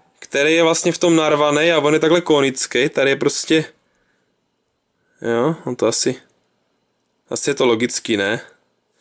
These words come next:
No a on je v tom zaseklej a jak je v tom zaseklej, eh, tak je to přimáčklý k té hřídelce a člověk vlastně to musí toto dostat vlastně,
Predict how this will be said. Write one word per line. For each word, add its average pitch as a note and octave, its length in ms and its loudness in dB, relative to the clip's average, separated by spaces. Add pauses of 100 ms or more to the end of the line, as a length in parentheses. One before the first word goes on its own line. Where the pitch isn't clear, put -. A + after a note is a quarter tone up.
(380)
No B2+ 60 -4
a - 20 0
on C#3+ 120 2
je D#3+ 60 0
v D#3 40 -4
tom F3 140 2
zaseklej F3+ 640 2
a - 20 2
jak E3 140 0
je E3+ 80 0
v - 20 -6
tom F3 140 0
zaseklej, E3+ 760 2 (460)
eh, C#3 460 0 (380)
tak D3 180 -6
je D#3 80 0
to E3 100 0
přimáčklý D3+ 580 0
k - 60 -12
té E3+ 140 2
hřídelce C#3 540 2
a C#3+ 40 0
člověk D3 220 0
vlastně D3 260 0
to D3+ 100 2
musí D#3+ 420 0 (500)
toto F3+ 500 2
dostat E3 360 0
vlastně, D#3 580 0